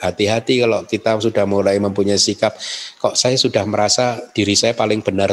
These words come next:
terus, ya yang lainnya salah terus." Berarti ada yang salah nih.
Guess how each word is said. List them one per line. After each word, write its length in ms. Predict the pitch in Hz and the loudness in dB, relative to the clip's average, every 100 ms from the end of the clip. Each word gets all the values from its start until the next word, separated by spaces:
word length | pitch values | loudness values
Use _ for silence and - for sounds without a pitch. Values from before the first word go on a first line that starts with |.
| 107 | 0
terus, 400 | 123 143 - 110 | 0 0 0 0
ya 320 | 92 82 80 | 0 0 0
yang 240 | 98 95 | -2 0
lainnya 320 | 95 98 110 | 0 0 0
salah 320 | 113 107 107 107 | -2 -2 -2 -4
terus." 240 | - 131 - - - | 0 0 -2 -10 -8
Berarti 240 | - 87 123 | -4 0 0
ada 100 | 123 | 0
yang 80 | 120 | 0
salah 320 | 135 139 127 110 | 0 0 0 -2
nih. 240 | 87 76 | -4 -6